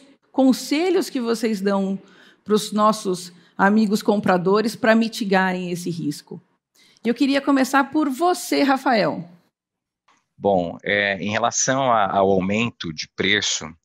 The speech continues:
Speaker 2: eu vou deixar pra Juliane e pro André confirmarem aí a minha, a minha visão, tá? Eu, o que eu tenho de expectativa é que sim, que os preços devem aumentar,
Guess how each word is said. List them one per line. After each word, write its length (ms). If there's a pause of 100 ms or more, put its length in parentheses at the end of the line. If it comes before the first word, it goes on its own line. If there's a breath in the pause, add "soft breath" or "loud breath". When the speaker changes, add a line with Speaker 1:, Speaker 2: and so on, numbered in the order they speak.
(160)
Speaker 2:
eu 460
vou 160
deixar 240
pra 140
Juliane 680
e 60
pro 200
André 460 (340 loud breath)
confirmarem 840
aí 220
a 120
minha, 680 (220)
a 80
minha 120
visão, 460 (180)
tá? 360
Eu, 220
o 80
que 120
eu 60
tenho 520
de 140
expectativa 760
é 20
que 120
sim, 400 (640 loud breath)
que 120
os 80
preços 520
devem 460
aumentar, 580